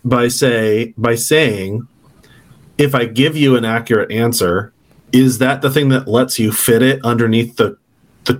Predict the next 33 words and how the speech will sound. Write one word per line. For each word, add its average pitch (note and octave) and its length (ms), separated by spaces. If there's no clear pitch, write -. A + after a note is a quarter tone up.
what A2+ 380
you A#2+ 160
consider A2+ 420
to A2 120
be A2+ 160
the F#2+ 100
truth? G#3+ 440
Or A#2+ 540
is A#2+ 540
it B2 260
something C#3 480
else? - 460
And B2 180
if D#3 160
it A#2 100
is G3 200
something A2 300
else, G#2 220
what G#2+ 140
is C3+ 160
it? D#2 160
And A2 120
I G#2+ 80
think D#3+ 200
I A#2+ 100
do A#2+ 280
ask A#2+ 340
that. C#2+ 280
Uh, G2 320
I G2+ 140
think D3+ 200
he D3 160
says, B2+ 680